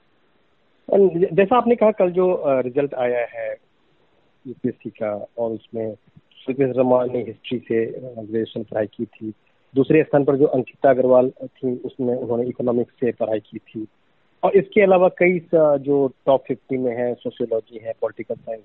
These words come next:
है, पब्लिक एडमिनिस्ट्रेशन है, हिस्ट्री है। और इनका जो नंबर्स है, वो, अ, अभी तक जो, अभी तक जो सामने आई हैं, वो, अ, साइंस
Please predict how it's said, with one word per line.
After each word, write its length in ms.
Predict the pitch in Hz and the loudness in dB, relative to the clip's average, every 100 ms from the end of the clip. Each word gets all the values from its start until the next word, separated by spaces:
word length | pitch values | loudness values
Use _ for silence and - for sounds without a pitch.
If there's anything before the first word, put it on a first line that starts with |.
| - | -10
है, 80 | 113 - | -10 -8
पब्लिक 240 | 113 117 120 | -10 -8 -8
एडमिनिस्ट्रेशन 600 | 113 110 _ - 110 110 | -10 -14 _ -12 -10 -8
है, 60 | |
हिस्ट्री 460 | 107 117 _ 135 120 | -10 -12 _ -8 -6
है। 160 | 110 110 _ _ _ _ _ _ - _ | -4 -4 _ _ _ _ _ _ -20 _
और 160 | 156 165 165 | 0 2 2
इनका 300 | 160 156 190 | 2 2 2
जो 120 | 196 | 4
नंबर्स 420 | 151 127 135 180 - | 2 2 2 0 0
है, 60 | 196 | -2
वो, 260 | 202 190 - - | 0 -2 -4 -2
अ, 40 | |
अभी 240 | 135 127 127 | 0 0 -2
तक 160 | - | -4
जो, 300 | 151 156 156 - _ - | -2 0 0 -2 _ -10
अभी 160 | 131 - | -8 -2
तक 100 | 175 | -2
जो 120 | 170 | -2
सामने 360 | - 131 143 | 0 0 2
आई 180 | 160 123 | 0 0
हैं, 140 | 135 202 | 0 2
वो, 200 | 190 190 - _ _ _ - | 4 2 0 _ _ _ -6
अ, 120 | 127 | -2
साइंस 400 | 120 - 160 196 | -2 0 4 4